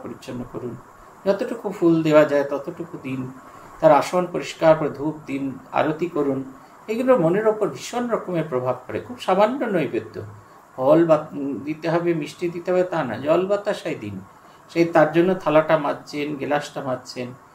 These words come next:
এই ভাবটা থাকাটা খুব জরুরি। ঈশ্বরের ভাবে ভাবিত হলে ওই ভাবটা আরোপ করতে করতে নিজের ভেতরে একটা ভাব আসে।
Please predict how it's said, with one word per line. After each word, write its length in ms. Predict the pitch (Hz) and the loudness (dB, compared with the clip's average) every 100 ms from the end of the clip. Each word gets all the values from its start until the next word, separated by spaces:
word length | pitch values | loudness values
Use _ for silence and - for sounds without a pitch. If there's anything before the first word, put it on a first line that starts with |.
| - - | -20 -8
এই 160 | 190 202 | -2 0
ভাবটা 420 | 143 175 175 190 | 2 0 2 -4
থাকাটা 400 | 185 156 151 160 | -2 -2 0 -2
খুব 340 | 156 185 190 160 | -2 -4 -4 -4
জরুরি। 400 | 120 113 104 92 - - - - - 185 | -4 -2 -4 -6 -16 -20 -20 -20 -8 -4
ঈশ্বরের 560 | 180 - 233 240 226 | -2 0 2 2 0
ভাবে 280 | 175 175 175 | -2 2 2
ভাবিত 400 | - 139 160 185 | 2 -4 -2 -2
হলে 360 | 165 127 226 349 - - - | 0 0 -2 -6 -18 -20 -8
ওই 120 | 147 | -6
ভাবটা 440 | 131 156 160 - 185 | 2 2 2 -2 0
আরোপ 360 | 156 156 208 208 | 2 4 2 0
করতে 260 | 185 180 180 | -6 -4 -4
করতে 340 | - - 226 | -6 -6 -4
নিজের 300 | 190 135 131 | -4 -2 -4
ভেতরে 280 | 123 - 226 | -4 -8 -8
একটা 180 | 226 127 | -8 -8
ভাব 280 | 120 110 - | 0 0 0
আসে। 280 | 104 95 | -8 -10